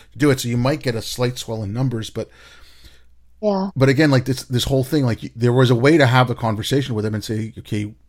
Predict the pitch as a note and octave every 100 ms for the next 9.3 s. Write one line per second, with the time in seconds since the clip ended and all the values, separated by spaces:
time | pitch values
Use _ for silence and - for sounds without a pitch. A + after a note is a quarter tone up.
0 | _ _ - A#2+ A2+ A2+ G#2 G#2 - G#2
1 | - A2 G#2+ F#2+ G2+ D3+ D#3+ D3 C3+ -
2 | - - _ - G#2+ A#2 B2 G3 F3+ D#3+
3 | - B2 - F3 E3 - C#3+ C3 A#2+ -
4 | A#2+ - A2+ G#2+ G#2 - _ _ - -
5 | - A#2+ A2 A2 G#2+ G2+ A#2 A2 G2+ G2
6 | G2+ G2+ - _ G#2+ G#2+ A2 - _ _
7 | - - - - _ _ _ _ _ D3
8 | F#2+ B2 E2 B2 C3+ D3+ B2+ - C#3 -
9 | A2+ - -